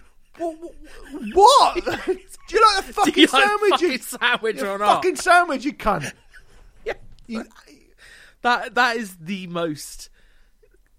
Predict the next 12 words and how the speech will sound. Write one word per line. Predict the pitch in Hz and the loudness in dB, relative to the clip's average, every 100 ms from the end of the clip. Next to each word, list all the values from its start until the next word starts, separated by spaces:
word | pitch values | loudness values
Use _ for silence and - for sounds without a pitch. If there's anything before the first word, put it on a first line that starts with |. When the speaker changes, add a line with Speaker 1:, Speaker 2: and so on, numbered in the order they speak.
| 180 | -6
Speaker 2:
that | 196 202 | -2 -2
is | 190 170 | -4 -8
the | 175 | -10
most | 160 143 131 127 - - - _ _ _ _ _ | -8 -8 -8 -10 -16 -18 -20 _ _ _ _ _
nail | 156 151 160 165 160 | -14 -6 -2 -2 -2
on | 143 139 | -4 -8
head | 143 143 117 113 - - _ _ _ _ _ | -10 -10 -10 -12 -18 -20 _ _ _ _ _
representation | 147 123 139 127 127 147 123 131 117 | -12 -12 -14 -16 -14 -12 -12 -12 -14
of | 117 | -12
a | |
Robert | 113 110 113 | -14 -12 -14
Christgau | - 113 131 120 131 | -16 -16 -16 -12 -10